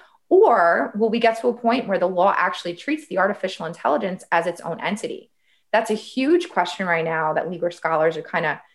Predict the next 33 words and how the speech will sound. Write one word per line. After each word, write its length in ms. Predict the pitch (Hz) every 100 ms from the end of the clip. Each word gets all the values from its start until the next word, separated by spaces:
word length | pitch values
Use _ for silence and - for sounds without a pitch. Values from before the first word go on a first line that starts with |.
| _ _ -
academically, 1080 | 185 208 196 185 196 180 170 151 165 165 -
you 60 | 180
know, 300 | 151 147 - _ - - _ 196
throwing 320 | 247 226 220
around. 520 | 190 190 196 127 90 - _ _ _ -
But 120 | 247
in 80 | 233
a 60 |
practical 540 | 226 240 392 - 240 208
sense, 420 | - 170 180 -
it 260 | 208 - -
po-, 260 | 277 302
very 200 | 233 320
possibly 460 | - - 339 247 220
could 240 | - 392
be 120 | 214 190
that 180 | 185
the 140 | 202 -
artificial 500 | 190 214 247 220 220
intelligence 480 | 202 - 254 214 190
stands 280 | - 190 202
on 100 | 185
its 140 | 175
own 440 | 233 240 208 185 - 175
and 280 | 180 185 190
it 180 | 202
needs 380 | 190 202 202 - _ -
representation. 840 | 185 240 240 247 330 403 - 233 - -
<laughs> 100 | 285 - -
You 60 | 247
never 400 | 254 277 285 285
know. 380 | 349 214 165 - - _ _ - -
Um, 380 | 185 190 214